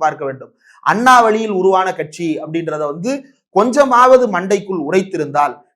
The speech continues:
பெரியாரின் தடியை காட்டினால் நாம் பயப்பட வேண்டும் என்கின்ற உணர்வு கொஞ்சமாவது இருந்திருந்தால் இந்த கூட்டணியை அவங்க ஓகே சொல்லியிருக்க மாட்டாங்க. அப்போ இது எல்லாத்தையும் சேர்த்து தான் அவர் வெளியேறுகிறார். இதை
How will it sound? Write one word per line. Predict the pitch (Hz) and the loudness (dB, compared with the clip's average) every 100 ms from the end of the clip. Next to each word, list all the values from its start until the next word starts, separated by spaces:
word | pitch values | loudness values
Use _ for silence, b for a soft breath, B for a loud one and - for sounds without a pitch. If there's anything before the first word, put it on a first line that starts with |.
| - | 2
பெரியாரின் | 208 269 277 254 240 220 | 4 6 6 6 2 0
தடியை | 185 247 247 226 | 0 0 -2 -2
காட்டினால் | 202 202 233 233 | -2 -2 -2 -2
நாம் | 196 165 | -4 0
பயப்பட | 208 233 233 208 | 0 0 0 0
வேண்டும் | 208 208 202 | 0 -2 -4
என்கின்ற | 190 185 180 175 190 | -8 -6 -2 -2 4
உணர்வு | 262 262 202 | 4 4 -2
கொஞ்சமாவது | 196 190 196 196 180 | -4 -4 -4 -4 -2
இருந்திருந்தால் | 175 165 151 143 147 139 175 | -4 -4 -4 0 0 0 -4
இந்த | 170 180 | -4 -4
கூட்டணியை | 208 196 180 | -6 -6 -6
அவங்க | 170 165 | -4 -4
ஓகே | 170 170 | -4 -10
சொல்லியிருக்க | 151 147 143 | -12 -14 -14
மாட்டாங்க. | 135 131 120 _ _ | -18 -18 -20 _ _
அப்போ | 139 185 214 - _ _ _ _ _ _ _ _ 160 | -6 0 0 0 _ _ _ _ _ _ _ _ -4
இது | 175 | -2
எல்லாத்தையும் | 202 240 254 302 | 2 0 0 -2
சேர்த்து | 208 220 220 | 0 0 0
தான் | 233 | 0
அவர் | 170 | 0
வெளியேறுகிறார். | 165 165 143 127 120 _ | -2 -2 -4 -8 -10 _
இதை | 180 | -4